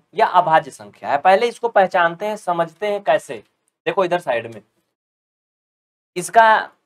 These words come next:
थोबड़ा देखो अगर, तो इसमें last में फ़ाइव है, ये मैं आपको बहुत अच्छे से पढ़ाया हूँ। और वो संख्या जिसका last का डिजिट वन फ़ाइव सेवन नाइन है वो विषम होती है,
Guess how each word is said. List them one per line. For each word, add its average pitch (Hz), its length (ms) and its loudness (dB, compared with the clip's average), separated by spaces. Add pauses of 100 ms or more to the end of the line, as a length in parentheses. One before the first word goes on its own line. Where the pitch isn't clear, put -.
(120)
थोबड़ा 185 360 4
देखो 185 260 -4
अगर, 165 280 2 (320)
तो 156 80 -10
इसमें 190 300 -6
last 185 320 2
में 208 140 -4
फ़ाइव 131 400 -6
है, 92 120 -20 (340)
ये 170 80 -4
मैं 196 100 -2
आपको 190 220 -4
बहुत 190 200 -2
अच्छे 190 200 -12
से 202 100 -12
पढ़ाया 185 300 0
हूँ। 185 180 -10 (440)
और 180 120 4
वो 180 240 0
संख्या 170 480 -4 (220)
जिसका 170 300 -2
last 175 420 4
का 196 160 4
डिजिट 165 360 -8 (1300)
वन 190 320 2
फ़ाइव 160 360 0
सेवन 160 400 -4
नाइन 165 300 -4
है 131 200 -16 (120)
वो 190 100 -2
विषम 214 280 -4
होती 190 360 -4
है, 160 120 -16